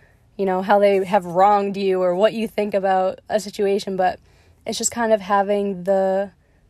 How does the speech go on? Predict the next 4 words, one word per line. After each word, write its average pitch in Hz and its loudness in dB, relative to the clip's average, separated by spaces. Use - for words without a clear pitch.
ability 202 0
to 208 -8
discern 185 -4
when 185 -6